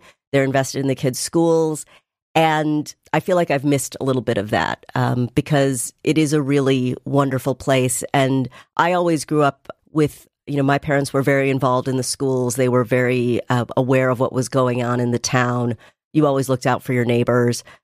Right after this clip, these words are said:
And I feel like I've lost a little bit of that by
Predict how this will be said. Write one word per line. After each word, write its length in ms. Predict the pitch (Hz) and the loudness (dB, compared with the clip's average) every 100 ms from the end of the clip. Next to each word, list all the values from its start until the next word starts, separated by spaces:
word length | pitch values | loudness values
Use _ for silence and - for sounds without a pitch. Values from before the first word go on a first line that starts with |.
| _ _ _ | _ _ _
And 140 | 131 131 | 0 0
I 100 | 123 | -2
feel 300 | - 147 135 | -2 0 2
like 400 | 127 127 123 - - | 2 2 0 -6 -2
I've 180 | 131 | -2
lost 380 | 117 123 127 - | 0 0 0 -2
a 40 | 123 | -4
little 280 | 120 117 | -2 -4
bit 220 | 107 120 117 | -2 0 0
of 160 | 107 | -2
that 360 | 120 113 104 - | 0 0 -2 -2
by 260 | 113 113 | -2 -2